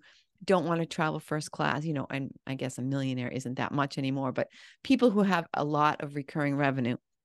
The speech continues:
a very healthy amount of recurring revenue,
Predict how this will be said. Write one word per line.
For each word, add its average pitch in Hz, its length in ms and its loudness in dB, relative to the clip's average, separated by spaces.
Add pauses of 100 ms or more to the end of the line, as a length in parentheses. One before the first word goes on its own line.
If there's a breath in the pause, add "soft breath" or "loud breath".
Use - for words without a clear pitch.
(800)
a 156 60 0
very 160 500 4 (200)
healthy 170 480 0
amount 143 420 0
of 147 120 -6
recurring 139 360 -2
revenue, 143 400 -2